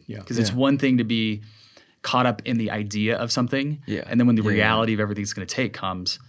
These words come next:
Speaker 3: Yeah.
Speaker 2: it's a, it's a much harder line to cross, right?
Speaker 1: Yeah. Yeah, you, there's this kind of biblical concept of Esau and Jacob, and where,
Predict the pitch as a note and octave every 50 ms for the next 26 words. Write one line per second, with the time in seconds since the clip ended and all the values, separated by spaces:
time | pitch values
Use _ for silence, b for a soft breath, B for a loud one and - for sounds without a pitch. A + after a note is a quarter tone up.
0 | b b b b b G#2 G2 G#2+ - - A2+ G#2+ G2 F2 - - _ - A2+ G#2+
1 | - G#2 G#2+ G#2+ A2+ A2 - - A#2+ G#2+ G#2+ G2+ G2 F#2+ F#2 F#2 - - D2 C#2
2 | - - - - D#2+ D#2 - - B2+ A#2+ - B B B B B B B B -
3 | B2 B2 A#2+ A#2+ B2 C3+ C#3+ C#3 B2 B2+ C3+ - - - - - - - - G#3
4 | G3 C3 A2 G2+ C3 B2+ A#2 A#2 - - C3 B2+ - B2+ B2 A#2+ A2+ - C3 A2+
5 | - - A#2+ A#2 G2 A#2 A#2 A2+ - - B2+ A2+ A2+ G#2+ G#2 A#2+ A2 G#2 - C#3+
6 | C#3+ B2 - - b b b b b b b b b b _ _ _ A2+ G#2+ G2+
7 | G#2 A#2 A2 A2 A2 G#2+ F#2+